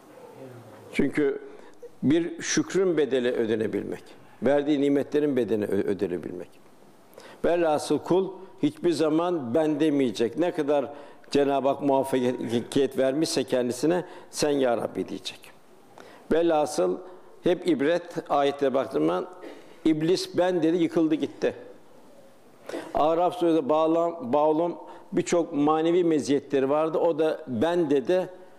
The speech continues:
o da hakeza helak oldu gitti. Karun da "Ben kazandım." dedi, "Bu benim marifetimdir." dedi. O da "Ben kazandım." dedi, hazine-, hazineleriyle birlikte gömüldü.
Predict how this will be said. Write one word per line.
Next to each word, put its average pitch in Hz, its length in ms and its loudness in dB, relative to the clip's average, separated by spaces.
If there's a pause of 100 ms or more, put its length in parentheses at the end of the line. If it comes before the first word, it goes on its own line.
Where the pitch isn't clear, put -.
(240)
o 156 260 2
da 147 300 -2
hakeza 139 880 0 (720)
helak 131 400 0
oldu 110 200 0
gitti. - 380 -6 (800)
Karun 175 420 2
da 160 140 0
"Ben 185 220 0
kazandım." 147 600 2
dedi, 135 160 2
"Bu 143 120 0
benim 160 200 4
marifetimdir." 151 880 2
dedi. 165 340 0 (480)
O 151 160 4
da 143 120 2
"Ben 175 220 0
kazandım." 147 540 0
dedi, 165 100 2
hazine-, 143 400 0
hazineleriyle 143 760 0 (260)
birlikte 127 460 0
gömüldü. 104 600 0